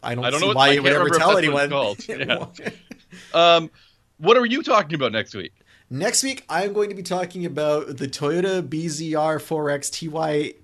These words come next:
Speaker 1: S N W. I, just a whole bunch of consonants. It's an electric car.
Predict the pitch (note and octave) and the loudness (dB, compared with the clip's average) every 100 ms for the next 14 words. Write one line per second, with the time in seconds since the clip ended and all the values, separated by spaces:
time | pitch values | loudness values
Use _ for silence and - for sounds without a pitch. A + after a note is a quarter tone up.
0 | - D3 - D3+ D3 D#3+ G3+ G3 G3 F#3 | -4 -2 0 -2 -2 0 2 2 2 0
1 | G#3 - - G#3 G3+ A3+ - E3+ F3 E3+ | -4 2 2 2 2 0 0 -2 -2 -4
2 | E3+ - D#3+ F3+ F3 F#3 F3+ F3 E3+ D#3+ | -4 -6 -6 -2 -2 -2 -4 -6 -2 0
3 | D#3+ | 0